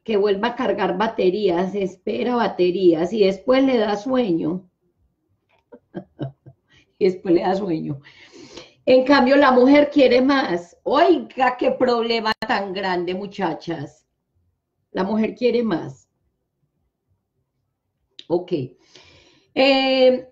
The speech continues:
el peso promedio del cerebro del hombre, el peso promedio del cerebro del hombre, el peso promedio del cerebro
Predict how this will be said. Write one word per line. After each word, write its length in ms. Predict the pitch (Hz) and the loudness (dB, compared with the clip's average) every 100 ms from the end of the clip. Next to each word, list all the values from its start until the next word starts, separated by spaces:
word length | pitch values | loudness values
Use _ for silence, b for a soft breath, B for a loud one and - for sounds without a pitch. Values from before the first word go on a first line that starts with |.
| - | -2
el 260 | 277 262 | 0 0
peso 420 | - 294 311 349 349 | 0 2 4 0 0
promedio 680 | 294 262 247 262 269 294 | -2 0 -2 -2 -2 0
del 240 | 285 254 233 | 0 -2 -4
cerebro 640 | - - 220 247 247 277 | -8 -6 -2 -2 -2 -2
del 320 | 240 214 214 | -2 -2 0
hombre, 800 | 254 320 311 233 214 214 247 - _ | 2 2 2 -2 -2 -2 -4 -8 _
el 320 | 185 202 190 | -4 -4 -4
peso 540 | - 294 294 - 285 - | -4 -2 -2 -2 -4 -2
promedio 680 | 190 185 196 226 196 170 160 | -2 -2 -4 -4 0 2 2
del 180 | 165 170 | 0 -2
cerebro 640 | - 170 165 180 190 220 | -4 -2 0 0 -2 -4
del 240 | 202 170 | 0 2
hombre, 580 | 180 226 240 247 269 262 - | 2 0 -2 -2 -4 -6 -4
el 260 | 160 143 | -4 -4
peso 600 | - 190 160 135 - - _ _ _ _ _ _ _ _ b b b b - | -2 0 0 -2 -14 -14 _ _ _ _ _ _ _ _ b b b b -2
promedio 880 | 190 196 202 208 185 151 127 139 135 _ _ _ _ _ _ _ _ _ _ _ _ _ _ _ _ _ _ _ _ _ _ _ | 2 2 0 -2 -2 -2 -4 -8 -14 _ _ _ _ _ _ _ _ _ _ _ _ _ _ _ _ _ _ _ _ _ _ _
del 340 | 160 185 202 | -4 -2 0
cerebro 840 | 190 - 180 196 208 147 151 165 - | -2 -2 -2 0 -4 -2 -4 -6 -10